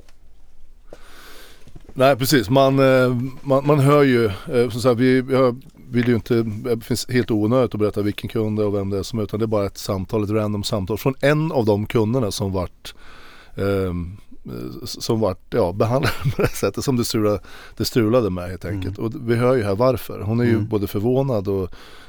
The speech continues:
Speaker 1: även lite förbannad och sådär, och hur fan man kan,
Speaker 2: Ja.
Speaker 1: eh, babbla så mycket goja som
Speaker 2: Ja.
Speaker 1: Eva gör. Men som sagt, jag, jag vet inte. Det här är ju som sagt bara ett exempel. Det var ju några kunder det var,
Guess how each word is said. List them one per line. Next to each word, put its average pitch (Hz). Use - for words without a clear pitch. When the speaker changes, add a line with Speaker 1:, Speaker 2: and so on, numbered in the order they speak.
Speaker 1:
även 95
lite 92
förbannad 92
och 90
sådär, 87
och 98
hur 101
fan 95
man 92
kan, 101
Speaker 2:
Ja. 101
Speaker 1:
eh, 95
babbla 101
så -
mycket 90
goja 101
som 95
Speaker 2:
Ja. 95
Speaker 1:
Eva 95
gör. 110
Men 107
som -
sagt, 104
jag, 127
jag 123
vet 135
inte. 120
Det 113
här 127
är 127
ju 131
som 113
sagt 107
bara 110
ett 101
exempel. 107
Det 101
var 113
ju 113
några 120
kunder 98
det 98
var, 92